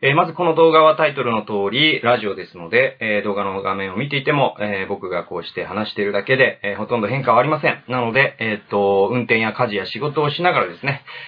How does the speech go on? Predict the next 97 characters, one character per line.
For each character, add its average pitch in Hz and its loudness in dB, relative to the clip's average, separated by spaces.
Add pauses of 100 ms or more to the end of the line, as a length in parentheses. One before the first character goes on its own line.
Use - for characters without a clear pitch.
(100)
え 127 4
ー、 123 2
耳 127 0
の 123 2
お 120 -2
供 120 2
と 110 0
し - -8
て 180 2
聞 117 -8
い 104 -10
て 98 -6
い 95 -4
た 95 -4
だ 92 -6
け 151 2
れ 165 6
ば 156 2
幸 98 -2
い 85 -6
で 80 -10
す。 - -20 (1700)
<clears throat> - -
え 147 6
ー、 190 2
YouTube 185 0
の 92 0
画 113 0
素 170 2
数 107 -6
の 90 -6
設 - -6
定 139 2
を 135 4
落 127 0
と - 0
し 135 -6
ま 131 2
す - -20
と、 110 0
デ 123 4
ー - -12
タ 117 0
通 110 -8
信 95 -8
の、 160 2 (520)
え 120 2
ー、 - -14
節 135 -4
約 147 0
に 139 0
も 110 2
な 101 0
り 90 -4
ま 87 -6
す - -20
の 80 -12
で、 78 -12
え 87 -4
ー、 - -8
お 80 -12
す - -18
す - -14
め 87 -8
で 76 -10
す。 - -20 (720)
え 147 2 (140)
ー、 - 4
今 143 -8
日 - 4
は 202 6
で 104 0
す 101 -8
ね、 104 2
あ 107 0
の、 107 0
ク - -4
リ 139 0
ス 143 -10
チ - 2
ャ 139 4
ン 135 -2
向 131 -6
け 117 2
コ 123 -4
ン 92 -6
テ 82 -6
ン - -20
ツ、 - -14
え 90 0
ー、 - -18
陣 131 2
内 85 -4
と 76 -10
聖 127 0
書 123 0
研 117 -2